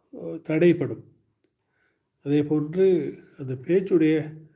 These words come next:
அழகு போய்விடும். சரளமாக அந்த பேச்சு அமைவதற்கு தடையாக இருக்கும் என்பதுதான் இங்கு சொல்லப்படுகிறது. ஆகவே சுருக்கமாக சொன்னால், அல் முகாபலா என்றால் என்ன? அல் முகாபலா என்பது,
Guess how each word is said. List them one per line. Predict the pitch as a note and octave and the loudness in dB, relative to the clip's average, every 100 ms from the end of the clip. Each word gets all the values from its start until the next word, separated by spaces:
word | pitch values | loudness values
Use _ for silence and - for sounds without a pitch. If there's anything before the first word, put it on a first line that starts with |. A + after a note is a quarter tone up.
| _ _ _ | _ _ _
அழகு | - D3+ F3 G3+ F#3+ | -8 2 4 4 2
போய்விடும். | E3 C#3+ B2+ A#2+ B2 - _ _ _ _ _ _ _ | 0 0 0 -4 -8 -14 _ _ _ _ _ _ _
சரளமாக | - - D#3 G3+ G#3+ F#3 E3+ D#3 | -10 0 2 4 2 2 0 -2
அந்த | E3 D#3 | -4 -6
பேச்சு | - D#3+ D#3+ E3 | 0 0 0 -2
அமைவதற்கு | C#3+ D#3 D#3+ D3 C#3 C3+ E3+ E3 | -2 2 2 2 0 -2 -4 -4
தடையாக | D#3 C#3+ C#3+ C3 C#3+ | -4 -4 -4 -4 -6
இருக்கும் | D3+ A#2 C3 A#2+ B2 _ _ _ _ _ | -6 -8 -12 -14 -16 _ _ _ _ _
என்பதுதான் | C#3+ B2+ B2+ C3 F3 | -10 -6 -4 -4 -6
இங்கு | D3+ C3 C#3 | -6 -8 -10
சொல்லப்படுகிறது. | D3+ B2+ B2+ A#2 A#2 A#2 - - _ | -8 -10 -12 -14 -12 -12 -14 -18 _
ஆகவே | E3 F3 F3+ F3 | -4 0 2 2
சுருக்கமாக | E3 D#3 D3+ F3+ E3+ | 0 -6 -8 -8 -10
சொன்னால், | D3 D3+ C3+ B2+ C3 C3 _ _ _ _ _ _ _ _ | -10 -10 -8 -6 -8 -12 _ _ _ _ _ _ _ _
அல் | D#3 C#3+ | 0 0
முகாபலா | D3 D3 A#2+ G#3+ A#3 F#3+ | 0 -2 -2 0 0 0
என்றால் | D#3 C#3+ C#3 | 0 -2 -4
என்ன? | C3 A#2+ B2+ B2+ C3 _ _ _ _ _ _ | -4 -6 -8 -8 -12 _ _ _ _ _ _
அல் | C#3 B2+ | -6 -4
முகாபலா | B2 D3 D3 D3+ C#3 B2 | -4 -4 -2 -2 -2 -4
என்பது, | A#2 A#2 A#2 C3 C3+ C#3 | -8 -8 -4 -4 -4 -8